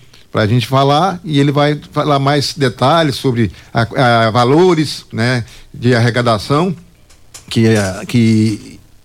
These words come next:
a cada ano isso aumenta mais, devido à, à campanha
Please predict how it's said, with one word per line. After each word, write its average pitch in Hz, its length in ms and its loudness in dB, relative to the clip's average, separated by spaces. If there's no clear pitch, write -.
a 131 120 -4
cada 185 320 0
ano 180 340 0
isso 196 240 -4
aumenta 196 340 0
mais, 165 360 -2
devido 139 480 0
à, 143 420 0
à 147 40 -2
campanha 165 840 0